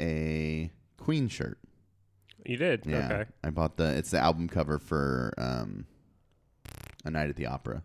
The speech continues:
Speaker 1: which
Speaker 2: Mm.
Speaker 1: is the vinyl that I have. Um, but also, we went to this old record store, um, down by Main Street in
Speaker 2: Oh, yeah,
Speaker 1: Vancouver,
Speaker 2: uh-huh.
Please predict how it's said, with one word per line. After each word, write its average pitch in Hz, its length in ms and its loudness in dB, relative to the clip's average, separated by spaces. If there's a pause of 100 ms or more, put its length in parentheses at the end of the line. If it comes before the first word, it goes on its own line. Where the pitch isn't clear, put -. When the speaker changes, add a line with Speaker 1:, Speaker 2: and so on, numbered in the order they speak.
Speaker 1:
which 110 200 2
Speaker 2:
Mm. - 20 0
Speaker 1:
is 90 100 -4
the 85 180 -6
vinyl 78 360 0
that 73 120 0
I 71 100 -2
have. 64 280 -6 (520)
Um, 82 440 2
but 95 140 4
also, 135 340 8
we 110 120 6
went 113 200 2
to - 80 -2
this 110 160 2
old 101 180 2
record 120 320 2
store, 82 500 0 (340)
um, 80 760 -2 (340)
down 85 300 0
by 80 160 0
Main 85 320 0
Street 107 400 -4
in 82 160 0
Speaker 2:
Oh, 165 100 6
yeah, 160 200 4
Speaker 1:
Vancouver, 87 260 4
Speaker 2:
uh-huh. 101 140 2